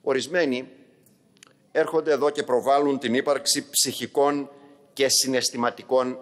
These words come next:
δεσμών με την Ελλάδα. Αυτοί οι δεσμοί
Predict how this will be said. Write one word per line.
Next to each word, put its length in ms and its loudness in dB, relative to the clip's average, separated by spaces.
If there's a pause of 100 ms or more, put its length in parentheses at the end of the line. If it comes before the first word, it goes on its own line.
δεσμών 720 -2
με 120 -2
την 160 -4
Ελλάδα. 520 0 (920)
Αυτοί 320 -4
οι 80 0
δεσμοί 440 -4